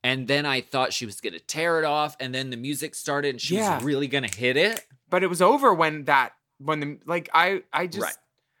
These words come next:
Speaker 2: it, it was, it felt, um,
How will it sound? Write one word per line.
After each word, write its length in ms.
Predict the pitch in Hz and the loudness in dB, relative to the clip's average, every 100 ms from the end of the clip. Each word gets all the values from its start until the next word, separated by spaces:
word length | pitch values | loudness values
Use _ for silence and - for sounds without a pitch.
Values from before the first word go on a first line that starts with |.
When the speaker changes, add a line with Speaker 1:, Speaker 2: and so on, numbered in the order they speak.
| _ _ _ _ | _ _ _ _
Speaker 2:
it, 260 | 165 175 - | 0 0 -2
it 60 | 156 | -2
was, 240 | 190 196 180 | -2 -2 -4
it 160 | 175 | -2
felt, 300 | 214 202 208 - | 2 2 0 -4
um, 480 | 165 165 160 156 151 | 2 2 2 -2 -10